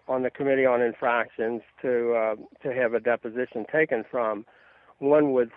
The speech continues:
think that would expand now, and that other people on the Committee on Infractions, like,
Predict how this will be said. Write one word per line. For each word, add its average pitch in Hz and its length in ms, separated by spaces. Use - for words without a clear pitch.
think 277 300
that 135 220
would 131 160
expand 143 640
now, 104 340
and 135 160
that 127 120
other 156 280
people 131 460
on 135 260
the 123 100
Committee 131 440
on 117 160
Infractions, 113 760
like, 113 280